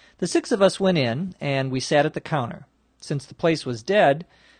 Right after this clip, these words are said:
we had it to ourselves. One of my friends, Paul, got pretty rowdy, and the waitress had to tell him to chill out. He was pretty hammered, so we had to keep an eye on him. He was a lightweight and usually didn't drink much,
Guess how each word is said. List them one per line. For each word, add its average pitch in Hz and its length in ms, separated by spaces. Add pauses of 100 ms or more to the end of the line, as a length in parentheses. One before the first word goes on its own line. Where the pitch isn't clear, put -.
we 147 120
had 139 160
it 123 180
to 123 200
ourselves. - 760 (760)
One 269 140
of 247 80
my 151 160
friends, 156 400
Paul, 127 600
got - 220
pretty 285 280
rowdy, 147 540 (100)
and 139 100
the 151 80
waitress 175 360
had 151 160
to 135 60
tell 127 260
him 123 100
to 120 60
chill 120 280
out. 110 300 (760)
He 254 120
was 233 140
pretty 202 400
hammered, 156 460
so 135 380
we 147 140
had 165 140
to 143 60
keep - 220
an 127 80
eye 127 220
on 113 200
him. 113 160 (640)
He - 120
was 277 140
a 202 60
lightweight 143 520
and 135 160
usually 190 400
didn't 147 240
drink 185 320
much, 117 480